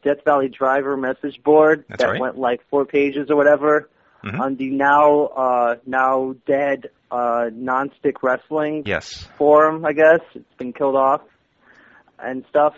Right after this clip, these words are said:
Speaker 1: So I decided to go my own way, and I went on a, actually went on a hip-hop forum and actually asked, I actually put a, I actually, uh, started my own thread about what ref-, wrestling references there were in hip-hop,
Speaker 2: Mm.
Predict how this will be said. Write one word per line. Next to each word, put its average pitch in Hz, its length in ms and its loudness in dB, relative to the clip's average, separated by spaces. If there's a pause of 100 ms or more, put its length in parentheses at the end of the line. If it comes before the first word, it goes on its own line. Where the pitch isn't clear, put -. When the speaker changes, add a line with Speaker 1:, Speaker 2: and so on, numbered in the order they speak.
(100)
Speaker 1:
So 131 160 2
I 143 180 0
decided 151 760 -2
to 139 60 -12
go 139 200 -2
my 135 140 -4
own 160 340 0
way, 135 400 0 (380)
and 131 100 -6
I 131 60 -2
went 139 260 -2
on 127 140 -2
a, 123 180 -6
actually 170 300 -2
went 151 180 0
on 135 100 -4
a 127 80 -6
hip-hop 123 520 -2
forum 120 400 -2
and 117 360 -16
actually 127 540 -6
asked, 123 240 0 (220)
I 123 160 -4
actually 139 240 -6
put 127 220 -6
a, 113 180 -4 (640)
I 120 80 0
actually, 127 520 0
uh, 117 300 0 (140)
started 131 240 0
my 127 80 -2
own 156 240 0
thread 120 480 2 (100)
about 113 540 0 (180)
what 127 380 0
ref-, 131 180 0 (300)
wrestling 135 380 -4
references 131 760 -2
there 127 120 0
were 123 220 2
in 131 60 -4
hip-hop, 151 640 -2
Speaker 2:
Mm. 220 240 -8